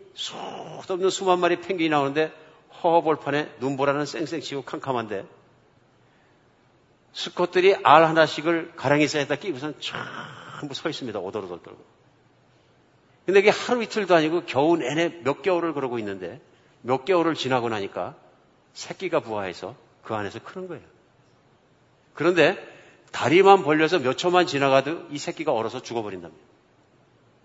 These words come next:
그 몇 개월을 움직이지도 않고 새끼를 품고 서 있어야 되는 아비의 심정이 그 펭귄을 보면서 바람은 쌩쌩 부는데 바람이 불 때마다 눈을 감고 이렇게 하면서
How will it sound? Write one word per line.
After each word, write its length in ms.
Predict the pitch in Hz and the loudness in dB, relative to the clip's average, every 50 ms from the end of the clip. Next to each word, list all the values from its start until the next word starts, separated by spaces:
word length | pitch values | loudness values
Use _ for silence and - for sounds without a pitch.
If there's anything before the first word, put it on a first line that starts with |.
| _ _ _ _ _ _ _ _ _ _ _ _ _ _ _ _ _ _ _ _ _ _ _ _ _ _ _ _ | _ _ _ _ _ _ _ _ _ _ _ _ _ _ _ _ _ _ _ _ _ _ _ _ _ _ _ _
그 180 | - - 220 226 | 6 6 6 8
몇 280 | 190 135 139 143 - | 6 4 2 2 2
개월을 400 | - 208 190 180 175 175 190 202 | 4 6 8 8 8 8 6 4
움직이지도 580 | 202 165 139 156 175 175 180 180 175 165 175 170 | 4 4 2 0 -2 -4 -4 -4 -2 2 4 4
않고 440 | 151 143 131 - 160 175 185 180 180 | 4 4 2 0 0 0 0 0 -2
새끼를 460 | - - - - - 208 190 190 175 | -6 -8 -8 -6 -2 0 2 2 2
품고 680 | - - 160 - - 170 165 170 175 - - - - - | 0 -4 -10 -6 -2 -2 -2 -2 -2 -6 -12 -20 -20 -18
서 220 | - - - 208 | -10 -4 -2 0
있어야 260 | 202 - - 196 165 | 0 0 2 0 0
되는 220 | 147 156 156 165 170 | 2 2 0 0 2
아비의 360 | - - 127 131 139 165 165 | 2 2 2 4 4 2 0
심정이 540 | 147 - 147 139 127 135 123 98 98 147 196 - - - - _ _ _ _ _ _ _ _ _ _ _ _ _ _ _ _ _ _ _ _ _ _ _ _ | 0 0 -4 -4 -2 -2 -2 -2 -4 -6 -8 -12 -18 -20 -20 _ _ _ _ _ _ _ _ _ _ _ _ _ _ _ _ _ _ _ _ _ _ _ _
그 80 | - - - | -16 -16 -12
펭귄을 460 | - - 214 226 220 240 233 233 220 | -10 -8 -6 -4 0 2 2 2 2
보면서 580 | - 143 147 147 147 143 139 123 139 185 185 - - - _ _ | 2 0 0 2 2 2 2 0 0 -2 -4 -12 -20 -20 _ _
바람은 340 | - - 135 131 147 175 202 | -12 -6 -2 -2 0 2 0
쌩쌩 1120 | 190 - - - 131 127 110 95 92 90 90 92 - - - - - - 143 - 196 185 156 | 0 -2 -4 -10 -8 -8 -8 -8 -8 -10 -12 -14 -14 -16 -16 -16 -14 -12 -6 -2 -2 -2 0
부는데 260 | 165 170 160 147 175 170 | 0 -2 -2 -2 -2 -2
바람이 320 | - 143 147 156 165 156 | 0 2 2 2 2 0
불 180 | - - 135 - | -4 -8 -8 -6
때마다 300 | - 156 147 151 151 156 | -4 -2 0 0 0 -2
눈을 260 | 143 151 156 151 139 | -4 -2 -2 -2 -2
감고 240 | 135 135 123 - 151 | -2 -4 -4 -4 -6
이렇게 160 | 127 - - | -6 -6 -6
하면서 420 | 127 123 113 101 95 95 95 135 | -6 -6 -6 -8 -8 -10 -12 -12